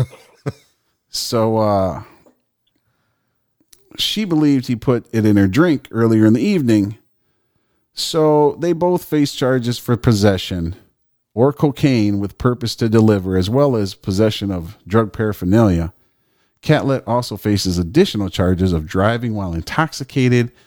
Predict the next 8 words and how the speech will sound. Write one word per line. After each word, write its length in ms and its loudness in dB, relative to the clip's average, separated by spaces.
and 180 0
refusal 500 -2
to 120 -6
submit 580 -4
to 160 0
a 60 0
chemical 460 -2
test. 640 -8